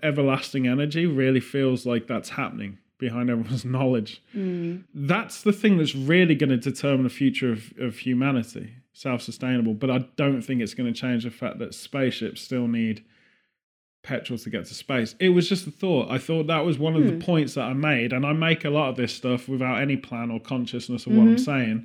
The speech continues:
Speaker 2: Mm-hmm.
Speaker 1: Um, that was cool to iron out.
Speaker 2: Yeah.
Speaker 1: Yeah. So, yeah. So basically that's that.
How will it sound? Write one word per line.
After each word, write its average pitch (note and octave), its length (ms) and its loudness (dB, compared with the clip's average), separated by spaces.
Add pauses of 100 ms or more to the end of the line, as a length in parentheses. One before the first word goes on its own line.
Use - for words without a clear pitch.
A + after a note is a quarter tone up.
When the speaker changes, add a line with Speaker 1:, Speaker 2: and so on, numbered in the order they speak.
(680)
Speaker 2:
Mm-hmm. C3 60 -4
Speaker 1:
Um, B2+ 640 2
that C3+ 280 -4
was C#3 140 -4
cool C#3 320 -2
to - 140 -8
iron B2+ 320 0
out. B2+ 400 -4 (200)
Speaker 2:
Yeah. F3+ 280 -2 (640)
Speaker 1:
Yeah. C3 300 -4 (1000)
So, G3+ 220 -2
yeah. D#3+ 340 2
So F#3 440 4
basically A3 640 2
that's G3 240 4
that. C#3+ 360 0